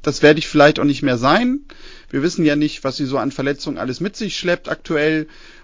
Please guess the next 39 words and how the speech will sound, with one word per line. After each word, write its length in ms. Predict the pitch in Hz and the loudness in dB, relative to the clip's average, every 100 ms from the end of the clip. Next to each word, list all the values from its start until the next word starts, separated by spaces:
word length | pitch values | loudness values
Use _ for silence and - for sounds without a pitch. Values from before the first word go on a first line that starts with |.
| - - | -12 0
Und 340 | 160 165 - | 0 0 -4
natürlich 380 | 165 185 208 - | -6 -4 -4 -4
dann 160 | 202 | -4
auch 100 | 196 | -4
mit 120 | 185 185 | -6 -6
dieser 160 | 175 | -4
ganzen 260 | 165 - 175 | -4 -6 -6
Entwicklung 440 | 147 269 - 240 | -6 -6 -6 -6
gerade 220 | 156 143 | 0 0
im 100 | 139 | 0
Damentennis, 680 | 131 127 123 - 113 107 - | -4 -2 -4 -4 -6 -6 -6
was 180 | 131 - | -6 -2
wir 160 | 147 107 | 2 2
auch, 200 | 131 - | 0 0
glaub 220 | 135 131 | 0 0
ich, 120 | 135 | -2
vor 140 | 143 | -6
zwei, 160 | 120 143 | -2 0
drei 160 | 143 139 | 2 0
Wochen 180 | 135 | 0
mal 140 | 143 139 | 0 0
besprochen 480 | 123 - 190 202 170 | -2 -2 -2 0 0
hatten, 340 | 156 147 139 - - - | 0 0 -4 -6 -14 -6
dieses, 400 | 147 151 - - - - | -2 -2 -2 -12 -20 -2
also 280 | 151 151 160 | 0 0 -4
jetzt 200 | 135 147 | -4 -4
scheint 280 | - 160 185 | 0 0 0
sich 160 | 196 - | -4 -6
so 100 | 160 | -4
wieder 140 | 156 | -2
rauszukristallisieren. 1200 | 131 160 208 202 - 185 - 170 165 156 175 170 | 0 0 -2 -8 -6 -8 -4 -2 -2 -4 -2 -2
Du 80 | 143 | -2
hast 200 | 143 - | -4 -4
mit 200 | 160 - | -8 -4
Ashley 300 | - - 151 | -6 -4 -6
Barty, 560 | 127 127 180 190 185 170 | -4 -2 0 -2 -4 -4
mit 180 | 165 | -4
Naomi 340 | 160 139 165 160 | -4 -4 -2 -2
Osaka 840 | 143 135 151 196 - 160 156 151 | -2 0 0 0 -2 0 0 -2